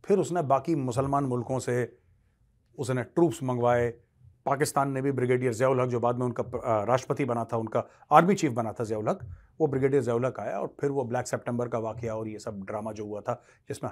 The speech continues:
हजारों फिलिस्तीनी मारे गए थे, I think दस से लेकर पच्चीस हजार का फिगर, it is acceptable and accepted actually, not acceptable but accepted I should have said, sorry for that, uh, it is accepted figure and, uh, तो ये है वहां पे।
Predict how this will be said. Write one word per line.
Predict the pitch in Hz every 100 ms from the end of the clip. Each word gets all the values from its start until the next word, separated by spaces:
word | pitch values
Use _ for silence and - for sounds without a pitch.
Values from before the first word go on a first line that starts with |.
| -
हजारों | 123 123 127
फिलिस्तीनी | 117 113 - 110 110
मारे | 101 110
गए | 110
थे, | 104 165 190 _ _ _ _ 135
I |
think | 127 151
दस | 107 151
से | -
लेकर | 147 139
पच्चीस | 160 135 131 120
हजार | 117 120
का | 117
फिगर, | 127 120 98 - _ _ -
it | 139 135
is | 127 - - -
acceptable | - 131 - 120 98 - _ _ -
and | 147 147
accepted | - 190 - 131 104
actually, | - 92 - _ _ -
not | 113
acceptable | 110 - 107 143 139
but | 117 107
accepted | - 160 165
I | 120
should | -
have | 101 -
said, | 247 - _ _ _ _ - -
sorry | 123 110
for | 113
that, | 196 - 127
uh, | 120 120
it | 123
is | 113
accepted | 110 - - 156
figure | 135 127 - 143
and, | 139 127
uh, | 123 120 - _ _ - - - -
तो | 196
ये | 202 226
है |
वहां | 233 220
पे। | 208